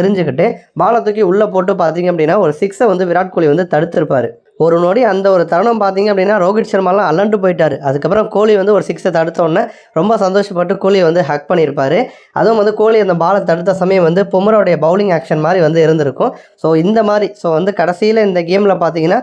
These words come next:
சூப்பர் ஓவர் வரைக்கும் வந்து மேட்ச் வந்து போச்சு. அப்போ வந்து கோலி மட்டும் அந்த, அந்த பாலை வந்து சேவ் பண்ணாம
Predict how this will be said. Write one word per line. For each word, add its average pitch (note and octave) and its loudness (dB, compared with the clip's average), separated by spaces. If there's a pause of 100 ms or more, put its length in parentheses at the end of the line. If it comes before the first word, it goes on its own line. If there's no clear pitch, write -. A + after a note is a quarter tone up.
(200)
சூப்பர் A3 0
ஓவர் F#3 4 (140)
வரைக்கும் F#3+ 0
வந்து F#3+ 0
மேட்ச் F3+ -2
வந்து E3+ -2
போச்சு. D3+ -4
அப்போ D3 -4
வந்து F#3 0
கோலி G#3+ 0
மட்டும் G3 0
அந்த, F#3 0 (180)
அந்த D#3 -2
பாலை F#3 0
வந்து F#3+ -2
சேவ் F#3+ 0
பண்ணாம F3+ 0